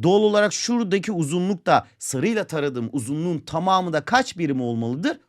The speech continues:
On birim olmalı. Dikdörtgenin karşılıklı kenarları gibi düşünüyorum. O halde x artı altının, x artı altının kime eşit olması gerekir? Ona. Altıyı karşıya atarsam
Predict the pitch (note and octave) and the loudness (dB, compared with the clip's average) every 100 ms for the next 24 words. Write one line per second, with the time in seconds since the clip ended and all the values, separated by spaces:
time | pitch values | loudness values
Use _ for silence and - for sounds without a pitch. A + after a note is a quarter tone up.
0 | _ A3 C#4 C#4 C4 G#3+ D#3 C3 G#2+ F#2 | _ -2 0 0 -2 -4 -6 -6 -8 -12
1 | A3+ - D3+ - E4 - G#3 - - - | -16 -14 -14 -14 -12 -10 -10 -12 -16 -12
2 | E3+ C3+ A2 G2+ F#2+ E2+ - E2 D#2 - | -8 -6 -6 -8 -10 -14 -14 -14 -14 -14
3 | - - - - A3 A3+ - A#3+ - G#3+ | -20 -20 -4 4 4 4 -2 -4 -2 0
4 | F#3+ E3+ F#3+ E3 D#3+ F3+ C#3+ - _ - | 0 0 -2 -2 -2 -6 -8 -8 _ -4
5 | G#3+ - F#3 E3 C#3+ D#3 C#3+ D3 B2+ - | -4 -2 0 0 0 -2 -2 -6 -10 -6
6 | G#3 A#3 - D#3 B2 A#2+ - A2+ G#2+ A#3 | -4 -4 -4 -8 -8 -10 -10 -12 -10 -12
7 | - A#2 F#2+ - _ - D#3+ D3 A2 A3 | -8 -10 -10 -14 _ -4 -2 -2 -4 -6
8 | - D3 A2+ G#2+ F#2+ F#2 F#2 F2+ | -2 -2 -2 -6 -10 -10 -12 -14